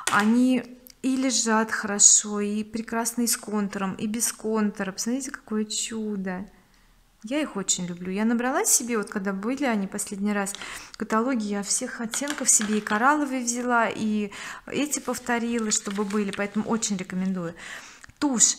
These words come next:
стойкую тушь я не брала. Ребят, не знаю, но по кисточке вижу, что она крутая, как пять в одном. Кисточка очень удобная.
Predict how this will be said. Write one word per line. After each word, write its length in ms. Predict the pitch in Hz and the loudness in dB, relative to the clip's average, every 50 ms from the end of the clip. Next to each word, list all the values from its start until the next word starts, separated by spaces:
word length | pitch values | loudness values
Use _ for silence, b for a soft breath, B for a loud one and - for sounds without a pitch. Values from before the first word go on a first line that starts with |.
| - - | -6 -8
стойкую 540 | - - - - 277 302 359 359 349 302 269 | -8 -8 -4 0 2 2 2 2 0 -2 -4
тушь 280 | - - 240 214 - - | -4 -2 2 2 4 4
я 220 | - 208 226 262 | 4 2 2 2
не 140 | 285 269 233 | 2 2 2
брала. 560 | 208 214 202 196 202 196 196 185 170 165 175 - - - | 2 2 0 0 0 0 0 -2 -2 -4 -6 -12 -14 -10
Ребят, 340 | - 208 190 233 226 208 208 | -8 -6 -2 0 0 0 2
не 120 | 214 220 | 2 2
знаю, 440 | 233 220 226 233 233 226 214 202 190 | 4 4 4 4 6 6 4 4 2
но 80 | 196 202 | 0 0
по 140 | 196 233 233 | 0 -2 -4
кисточке 560 | 226 - 302 330 330 - - - - - 214 | -2 -2 -2 -2 -2 -2 -2 -2 -2 -2 -4
вижу, 220 | 208 233 240 247 | -2 0 0 2
что 180 | 220 - - 208 | 2 0 0 0
она 160 | 196 196 202 | 0 0 0
крутая, 480 | 196 196 202 208 202 - 254 269 294 285 | -2 -2 -6 -8 -4 -4 -2 -2 -2 -2
как 220 | 277 202 190 - | -4 -6 -10 -6
пять 240 | - 214 208 202 - | -6 -4 -2 -2 -2
в 60 | 208 | -2
одном. 340 | 214 208 202 214 202 190 185 | -2 0 0 0 0 0 0
Кисточка 560 | - - - 262 - - 226 220 - - - | -4 -6 -6 -6 -6 -6 -4 -4 -4 -4 -4
очень 340 | 190 185 190 - - - 190 | -8 -8 -6 -6 -6 -4 -4
удобная. 460 | 190 185 208 214 208 185 185 180 170 | -4 -2 -2 -2 -2 -2 -4 -4 -4